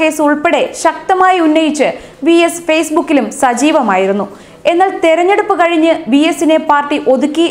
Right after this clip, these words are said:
എന്ന ആക്ഷേപം ഉയർന്നതിന് പിന്നാലെയാണ് വി എസിന്റെ Facebook അക്കൗണ്ടും പാർട്ടി അടച്ചുപൂട്ടിയത്. എന്നാൽ ഇക്കുറിയും തെരഞ്ഞെടുപ്പ് കാലത്ത് പാർട്ടിക്ക് വി എസിനെ വേണ്ടി വന്നു. അതിനാൽ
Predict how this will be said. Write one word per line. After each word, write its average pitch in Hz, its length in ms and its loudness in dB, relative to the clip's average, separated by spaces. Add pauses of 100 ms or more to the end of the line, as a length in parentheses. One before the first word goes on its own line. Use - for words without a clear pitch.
എന്ന 269 140 4 (240)
ആക്ഷേപം 302 420 -2 (140)
ഉയർന്നതിന് 294 600 2
പിന്നാലെയാണ് 269 680 0 (460)
വി 311 180 4
എസിന്റെ 311 340 2 (140)
Facebook 294 480 -2
അക്കൗണ്ടും 247 420 0 (180)
പാർട്ടി 240 320 0 (120)
അടച്ചുപൂട്ടിയത്. 208 720 -2 (760)
എന്നാൽ 247 200 0 (200)
ഇക്കുറിയും 294 460 0 (160)
തെരഞ്ഞെടുപ്പ് 302 540 2
കാലത്ത് 302 300 2 (120)
പാർട്ടിക്ക് 294 480 0
വി 269 160 2
എസിനെ 269 380 -2
വേണ്ടി 226 280 2
വന്നു. 196 180 -2 (520)
അതിനാൽ 330 320 2